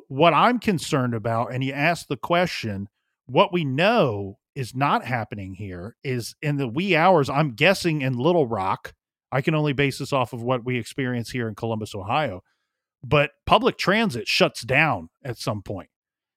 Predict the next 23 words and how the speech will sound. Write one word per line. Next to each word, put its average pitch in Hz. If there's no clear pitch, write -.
I 165
don't 226
believe 165
the 139
Little 156
Rock 135
slasher 143
is 131
taking 143
an 120
Uber 151
to 143
and 120
from 135
these 117
attacks, -
or 156
a 139
Lyft 147
for -
that 113
matter. 90
So 160